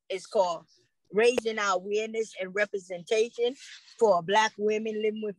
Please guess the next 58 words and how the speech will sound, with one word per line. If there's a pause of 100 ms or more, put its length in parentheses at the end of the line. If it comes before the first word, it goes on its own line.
H
I
V
Over
Fifty. (520)
And
we
look (120)
at (300)
who's
gonna
take
care
of
us
when
we
can't
take
care
of
ourselves
no
more. (260)
We're (140)
not (100)
in
a
society
where
our (120)
kids
are
gonna
be
there
like
I
was
for
my
mother
and
my
father, (140)
you
know? (460)
And
we (160)
have (120)
to (120)
make
these
plans
to
prepare
to
live,